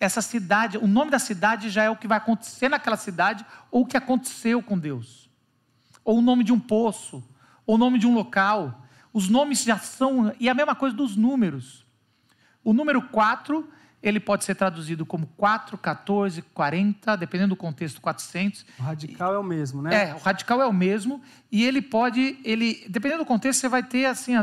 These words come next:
Speaker 1: outras traduções, e ele quer dizer o seguinte, ele quer dizer,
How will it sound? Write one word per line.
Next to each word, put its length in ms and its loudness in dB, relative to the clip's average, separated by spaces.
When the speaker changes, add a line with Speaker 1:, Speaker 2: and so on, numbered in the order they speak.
Speaker 1:
outras 320 0
traduções, 480 -2
e 140 2
ele 140 0
quer 240 0
dizer 120 -2
o 60 0
seguinte, 640 -6
ele 220 -6
quer 160 -4
dizer, 420 -4